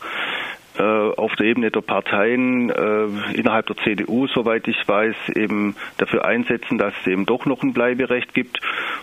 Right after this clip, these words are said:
Und so hoffen wir gerade auf dem Weg, dass, äh,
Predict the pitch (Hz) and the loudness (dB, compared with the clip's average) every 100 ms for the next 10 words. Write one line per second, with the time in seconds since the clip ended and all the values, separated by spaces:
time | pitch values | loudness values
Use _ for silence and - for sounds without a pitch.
0 | - - 107 - 113 117 120 123 113 107 | -6 0 0 2 0 2 0 0 0 2
1 | - 101 104 98 - 104 117 104 110 107 | 2 2 0 -2 0 2 2 2 0 -2
2 | - 87 - - - - 101 107 104 | -2 0 0 -4 -4 0 2 2 2